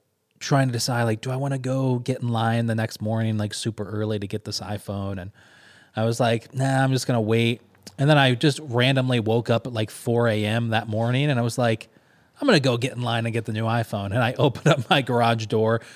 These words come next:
and there was, like, twenty frogs around my car in the driveway and, like, two snakes. And I was like, "This is a sign." And I <laughs> closed the garage door and went back inside and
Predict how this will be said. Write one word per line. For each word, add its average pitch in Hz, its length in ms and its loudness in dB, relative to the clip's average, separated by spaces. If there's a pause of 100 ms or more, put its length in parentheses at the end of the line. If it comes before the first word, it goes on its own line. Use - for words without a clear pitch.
(260)
and 127 120 2
there 135 80 6
was, 131 160 4
like, 117 340 4 (460)
twenty 180 440 2
frogs 127 800 2
around 123 540 2
my 117 160 4
car 120 340 4
in 117 60 2
the 113 100 0
driveway 110 680 4
and, 127 200 2
like, 117 300 2
two 151 240 2
snakes. - 720 -4 (420)
And 135 80 2
I 135 40 6
was 131 100 4
like, 127 300 2
"This 185 280 6
is 165 120 2
a 156 80 4
sign." 160 520 2 (160)
And 135 180 2
I 113 220 4 (180)
<laughs> - 160 -20
closed - 520 4
the 180 80 6
garage 147 380 2
door 135 240 2
and 113 100 4
went - 180 4
back 143 240 2
inside 127 580 0
and 127 180 -2